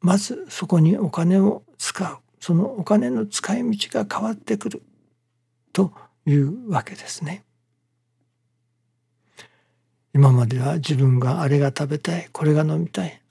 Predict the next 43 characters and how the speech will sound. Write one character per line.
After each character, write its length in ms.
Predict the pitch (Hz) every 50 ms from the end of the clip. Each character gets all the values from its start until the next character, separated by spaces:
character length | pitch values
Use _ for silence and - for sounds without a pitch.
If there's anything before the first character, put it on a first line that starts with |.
| _ _
あ 140 | 156 151
れ 80 | 151 165
を 180 | 160 160 170 175
着 100 | - -
た 180 | - - 175 165
い、 160 | - - _ _
こ 140 | _ - 151
れ 80 | 151 160
を 100 | 170 175
身 160 | 165 160 165
に 140 | 170 175 180
つ 100 | - -
け 160 | 214 - 202
た 140 | - 214 202
い 100 | 202 - _ _ _ _ _ _ _ _
と 160 | - 165 170
い 100 | 180 196 214
う 80 | 208
こ 120 | 208 226 220
と 140 | - 254 233
に 140 | 190 170
お 120 | 180 - 151
金 200 | - 190 202 202 - _ _ 403 277 185 233 277
を 100 | 302 - _ _
使 220 | - - - -
っ 80 | 170 -
て 220 | _ _ - 190
い 80 | 180 -
た。 180 | - - - _ _ _ _ _ _ _ _ _ _ _ _ _ _ _ _ _ _ _ _ _ _ _ _ _ _ _ _ -
け 160 | - 165 160
れ 60 | 143
ど 120 | 127 - 135
も、 320 | 135 139 160 208 233 - -
そ 140 | - - 147
ち 200 | - - - 196
ら 80 | 185
の 140 | 190 220 202
方 220 | - - 214 202
に 160 | 175 156 151 147
使 320 | - - - - - 180
う、 140 | 208 294 277
い 60 | 214
や、 160 | 170 147 -